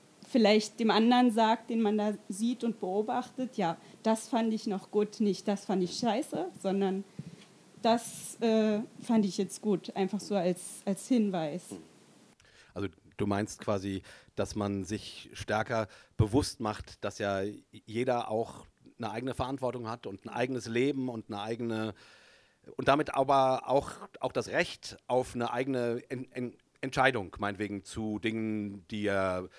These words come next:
Speaker 2: leben möchte oder die, die er nicht leben möchte, die er gut findet oder die er nicht gut findet und so.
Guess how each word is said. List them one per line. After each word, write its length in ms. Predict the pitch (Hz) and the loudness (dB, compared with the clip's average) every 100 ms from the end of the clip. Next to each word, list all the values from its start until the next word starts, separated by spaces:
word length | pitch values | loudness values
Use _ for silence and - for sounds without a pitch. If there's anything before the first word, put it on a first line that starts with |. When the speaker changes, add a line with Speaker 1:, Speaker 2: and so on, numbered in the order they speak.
| - | -16
Speaker 2:
leben 320 | - 120 131 123 | 0 2 4 2
möchte 260 | 123 - | -2 -2
oder 140 | 101 92 | -4 -4
die, 120 | 92 | -6
die 120 | 98 | -6
er 60 | 92 | -4
nicht 180 | 123 113 | -4 -2
leben 200 | 107 104 | -2 -2
möchte, 240 | 98 107 | -6 -8
die 100 | 98 | -8
er 60 | 85 | -6
gut 180 | 120 | -8
findet 280 | - 104 95 | -6 -8 -8
oder 160 | 101 87 | -10 -10
die 80 | 87 | -8
er 40 | 92 | -8
nicht 140 | 107 | -8
gut 120 | 98 | -10
findet 240 | - 76 78 | -12 -16 -16
und 100 | 71 | -16
so. 180 | 76 | -16